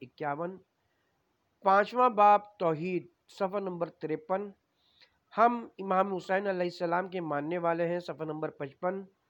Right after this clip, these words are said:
روس کے صدارتی محل کرملین میں نماز، صفحہ نمبر پچپن۔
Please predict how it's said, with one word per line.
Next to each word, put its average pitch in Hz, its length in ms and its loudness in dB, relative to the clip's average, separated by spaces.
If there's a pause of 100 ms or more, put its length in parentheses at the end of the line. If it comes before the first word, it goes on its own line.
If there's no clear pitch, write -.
(520)
روس 233 420 -4
کے 254 120 2
صدارتی 196 600 2
محل 190 640 -2 (1300)
کرملین 196 520 0
میں 214 240 -2
نماز، 180 460 -2
صفحہ 170 200 -8
نمبر 165 360 -4
پچپن۔ 190 560 -6